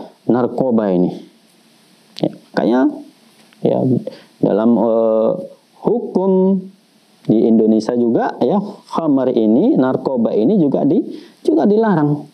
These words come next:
Ya, tidak ada orang yang mengatakan narkoba ini,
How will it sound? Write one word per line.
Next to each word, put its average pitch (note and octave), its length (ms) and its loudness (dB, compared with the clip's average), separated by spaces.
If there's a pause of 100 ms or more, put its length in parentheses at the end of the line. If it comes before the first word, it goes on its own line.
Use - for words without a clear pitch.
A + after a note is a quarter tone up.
(680)
Ya, - 160 0
tidak - 240 2
ada F3 480 0
orang C#3 240 2
yang C#3 80 2
mengatakan A#2+ 480 0
narkoba A2 400 -2
ini, A2+ 240 2